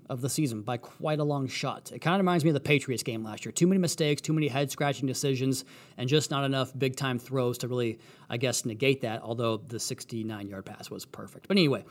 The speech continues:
uh, the first play that caught my eye was the flip to Cedric Wilson on the opening drive, that little motion to wheel, like, quick now route. And I feel like this portion of the All twenty-two gets long because you need descriptors to appreciate the nuance of Tua's game. So just real quick,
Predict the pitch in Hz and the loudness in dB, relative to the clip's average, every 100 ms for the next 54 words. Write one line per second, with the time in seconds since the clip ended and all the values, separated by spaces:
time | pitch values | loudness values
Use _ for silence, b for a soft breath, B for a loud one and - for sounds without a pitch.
0 | B B 143 135 131 226 - 220 208 180 | B B 0 0 6 8 8 6 2 2
1 | 160 160 143 143 135 147 139 127 123 - | 2 4 4 2 2 4 2 0 -4 -2
2 | 147 147 - 131 - 131 135 127 123 127 | 2 2 0 -4 -2 -2 -2 -2 0 2
3 | - 143 127 123 127 123 131 123 117 117 | 2 0 2 -2 0 0 0 -2 0 2
4 | 131 135 B B - 127 139 143 135 131 | 2 2 B B -4 0 4 6 6 4
5 | 120 131 139 - 139 131 123 110 131 135 | 2 4 4 4 2 2 0 0 2 2
6 | 135 113 - 147 143 123 123 139 143 147 | 2 0 0 0 0 -2 0 2 4 4
7 | 156 - B B 139 131 - 190 202 190 | 4 0 B B -4 -2 2 4 4 2
8 | 131 160 160 151 151 - 165 135 127 131 | 2 2 2 0 0 0 0 0 -2 0
9 | 131 131 147 127 - 135 131 127 120 117 | 0 0 -2 -2 0 0 0 -2 0 0
10 | 123 139 127 120 131 117 127 117 127 131 | 2 2 0 0 0 0 0 0 0 0
11 | 127 107 - 127 - 143 143 - 123 - | 0 -2 -2 -2 0 2 2 0 -4 -4
12 | 139 131 - 127 127 110 131 151 147 143 | -2 0 0 -2 -2 0 6 6 6 4
13 | 147 - B B B 127 123 - 151 135 | 2 0 B B B -4 -4 0 2 2
14 | 107 123 117 107 127 147 - 143 - 143 | 2 0 0 -2 0 0 2 2 4 2
15 | 123 | 2